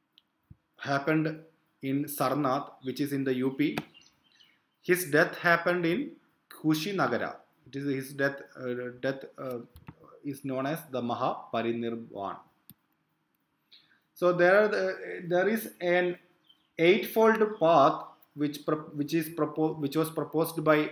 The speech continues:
Gautama Buddha. What are the eightfold p-, path? Right understanding, right intention, right speech, action, living, effort, atten-,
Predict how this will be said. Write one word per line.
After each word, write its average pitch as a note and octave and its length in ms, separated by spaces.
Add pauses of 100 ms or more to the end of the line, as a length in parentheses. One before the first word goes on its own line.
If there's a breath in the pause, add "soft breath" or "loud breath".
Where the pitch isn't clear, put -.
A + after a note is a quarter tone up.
Gautama C3+ 420
Buddha. A#2+ 380 (920 soft breath)
What D#3+ 220
are F#3+ 180
the F#3 240
eightfold D#3+ 760
p-, - 80 (180)
path? - 300 (1120)
Right D#3 380
understanding, F3+ 960 (540)
right D#3 500
intention, F3 720 (540)
right C#3 280
speech, F3 880 (400)
action, E3 560 (640)
living, D3 760 (680)
effort, F#3 560 (800)
atten-, F3 580